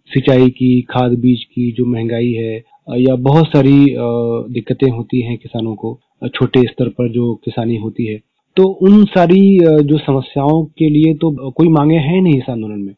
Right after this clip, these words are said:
तो क्या बदलेगा पहले और बाद में, क्या बदलेगा कानून, अ, वापस लिए जाने पर? और, अ, अगर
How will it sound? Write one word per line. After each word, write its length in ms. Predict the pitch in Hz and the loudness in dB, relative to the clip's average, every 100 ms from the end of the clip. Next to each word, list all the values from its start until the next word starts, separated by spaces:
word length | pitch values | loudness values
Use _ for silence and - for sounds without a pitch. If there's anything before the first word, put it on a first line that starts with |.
| _ _ - | _ _ -8
तो 60 | 165 | -6
क्या 220 | - 208 | 0 0
बदलेगा 480 | 143 131 160 147 101 _ _ _ - | 0 -2 2 0 -2 _ _ _ -2
पहले 300 | 151 180 190 | 2 4 4
और 140 | 165 | 2
बाद 240 | 143 143 | 0 -2
में, 180 | 139 156 | -2 -4
क्या 160 | 160 160 | 0 0
बदलेगा 440 | 123 107 110 101 110 _ _ _ - | -2 -6 -8 -10 -16 _ _ _ -6
कानून, 640 | 135 143 156 165 165 160 147 | 0 2 4 4 4 2 0
अ, 300 | 135 127 123 | -4 -4 -4
वापस 300 | 127 156 143 | -2 -2 -2
लिए 220 | 131 143 | 0 0
जाने 200 | 143 147 | 2 2
पर? 260 | 151 160 175 - _ - | 0 -2 -6 -8 _ -4
और, 180 | 147 151 | 0 0
अ, 240 | - 127 | -2 -10
अगर 340 | 127 120 139 | -6 -2 0